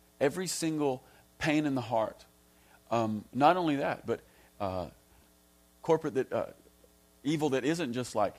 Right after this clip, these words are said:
individual, but, like, corporate evils. The Lord's gonna begin to deal with corporate evils. He's saying,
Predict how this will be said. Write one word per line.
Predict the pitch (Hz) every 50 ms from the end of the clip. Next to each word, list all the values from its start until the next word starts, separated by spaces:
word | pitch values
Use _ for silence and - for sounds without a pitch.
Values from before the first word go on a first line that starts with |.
| - -
individual, | 123 131 127 131 120 113 131 139 127 117 101
but, | 98 113 -
like, | - 110 - -
corporate | - - 147 147 - - 123 -
evils. | - 110 104 87 90 95 -
The | 110
Lord's | 117 131 139 135
gonna | 135 131 117
begin | 120 113 117 117 113
to | 110 104
deal | 113 117
with | 113 110 - -
corporate | - - 127 120 - 127
evils. | 123 127 117 104 120 - -
He's | 127 120 -
saying, | - 120 120 113